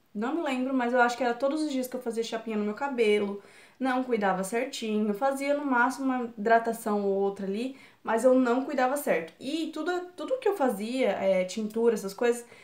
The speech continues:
era tudo em casa, não era com um profissional, entendeu? Então, já viu, né? Eu vou colocar umas fotinhas aqui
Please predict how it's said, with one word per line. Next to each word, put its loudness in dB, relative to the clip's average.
era 2
tudo -2
em 0
casa, 4
não 0
era 4
com -6
um 2
profissional, 2
entendeu? -2
Então, -4
já -6
viu, -6
né? -4
Eu 2
vou -2
colocar 4
umas 2
fotinhas 2
aqui -6